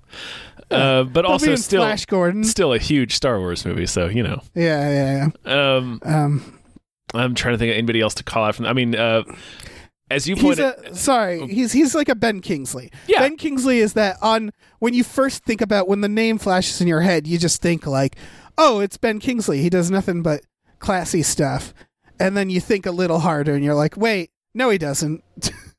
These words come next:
Speaker 1: <laughs>
Speaker 2: Like, I feel like with enough money, I can get Ben Kingsley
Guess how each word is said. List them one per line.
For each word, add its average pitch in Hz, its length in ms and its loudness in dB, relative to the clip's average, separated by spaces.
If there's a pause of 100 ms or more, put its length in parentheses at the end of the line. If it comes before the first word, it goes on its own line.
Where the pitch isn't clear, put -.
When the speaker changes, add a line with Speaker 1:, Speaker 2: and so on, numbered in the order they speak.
(100)
Speaker 1:
<laughs> 196 420 2 (880)
Speaker 2:
Like, 226 240 2
I 233 140 2
feel 269 200 2
like 240 160 2
with 226 140 2
enough 220 260 0
money, 233 260 2
I 247 140 2
can 196 160 -6
get 156 220 -4
Ben 151 180 -2
Kingsley 147 600 -4